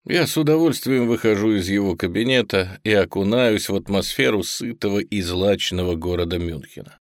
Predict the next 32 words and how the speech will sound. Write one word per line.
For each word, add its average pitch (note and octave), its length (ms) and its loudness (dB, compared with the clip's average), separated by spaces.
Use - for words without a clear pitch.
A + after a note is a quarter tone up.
Здесь D#3+ 380 0
когда-то C#3 460 2
начинал G2+ 500 0
Гитлер. F2+ 500 -8
Отсюда B2 540 2
вышли A#2+ 380 2
многие A2+ 600 2
идеи, A#2 360 2
погубившие G2 800 0
миллионы G2 440 2
людей. F#2+ 520 -2
Это D#3 360 2
одна D3+ 260 0
из B2 180 2
столиц, A#2+ 600 2
поверженной G#2 720 2
в - 140 -10
прах A2 420 2
и G#2 40 2
разграбленной G2+ 920 2
во F2+ 140 -2
Второй G2 400 0
мировой F#2+ 420 2
войне F2+ 500 0
Германии. F#2 880 -4
Сейчас D#3 480 -2
он D3+ 160 2
лопается B2 640 2
от F2+ 140 0
достатка B2+ 640 0
и F#2 80 0
благополучия. F#2 1000 -4